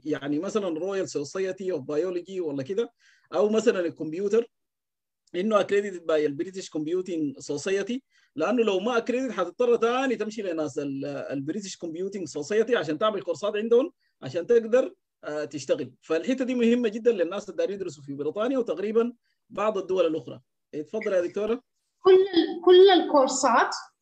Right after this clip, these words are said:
Speaker 2: ال-، في الجينيتكس أنت لما تيجي تقدم لها في أي جامعة، آه، أول ما تجي لحتة ال-، الابليكيشن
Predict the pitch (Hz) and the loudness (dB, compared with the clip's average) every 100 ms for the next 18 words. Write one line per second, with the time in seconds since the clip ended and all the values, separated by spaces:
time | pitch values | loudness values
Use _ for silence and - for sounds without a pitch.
0 | - 226 226 220 208 208 196 196 202 202 | 2 6 8 8 8 6 6 4 2 2
1 | 233 240 311 370 - 254 262 220 208 202 | 6 6 6 4 2 0 4 6 8 6
2 | 233 233 208 202 226 262 254 269 294 233 | 2 4 4 6 4 4 4 6 6 6
3 | 285 302 285 320 381 - - _ _ - | 4 4 4 4 0 -6 -16 _ _ 2
4 | 220 220 214 208 311 349 302 269 247 320 | 6 6 6 6 6 6 6 4 4 4
5 | 254 226 226 - 220 220 220 220 214 208 | 4 2 2 2 4 6 6 8 8 6
6 | 202 214 214 349 359 | 4 4 6 4 6